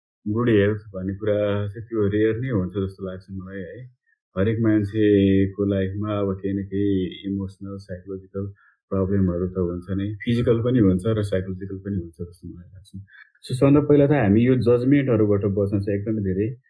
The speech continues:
अ, जरुरी छ जस्तो लाग्छ है। ज-, जब चाहिँ हामीहरू चाहिँ अब गुड, अ, गुड र ब्याड भन्ने चाहिँ जब चाहिँ हामी जज गर्न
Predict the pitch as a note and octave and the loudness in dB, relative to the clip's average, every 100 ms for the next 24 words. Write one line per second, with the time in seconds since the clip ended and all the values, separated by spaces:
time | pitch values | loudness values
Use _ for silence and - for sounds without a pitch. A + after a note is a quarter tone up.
0 | _ _ - F#2+ F#2 F#2 F#2+ F#2 F#2 F#2 | _ _ -6 -2 0 0 0 0 -2 -4
1 | F#2 F2 - E2+ E2 - F#2 B2+ G2+ F#2+ | -6 -8 -14 -14 -14 -12 -8 -2 2 2
2 | F2+ G2 G2 G2+ F#2 F#2 F#2+ - F#2+ F#2+ | 2 4 4 2 -2 -2 -4 -4 -4 -4
3 | F#2 G#2+ G2+ G2 G2+ F#2+ F#2 F#2+ A2+ G2+ | -2 0 0 -4 -2 -2 -2 -2 -2 2
4 | G#2 F#2 G2+ G2 F#2 F2 F2+ F2+ F#2+ F#2 | 0 0 -2 -2 -6 -16 -16 -12 -10 -10
5 | F#2+ F2+ F#2 F#2 G2+ G2 G2 G2 | -12 -14 -10 -2 -2 0 -2 -4